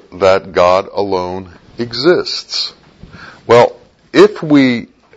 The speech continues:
take the position that God alone exists, then we begin to understand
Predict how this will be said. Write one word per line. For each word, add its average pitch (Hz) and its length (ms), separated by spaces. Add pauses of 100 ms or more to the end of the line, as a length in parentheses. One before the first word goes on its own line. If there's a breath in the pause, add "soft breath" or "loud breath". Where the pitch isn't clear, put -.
(120)
take 139 480
the 95 180
position 104 640 (640 loud breath)
that 87 240
God 110 300
alone 107 420
exists, 92 1040 (920 soft breath)
then 107 360
we 127 120
begin 107 440
to - 120
understand 90 960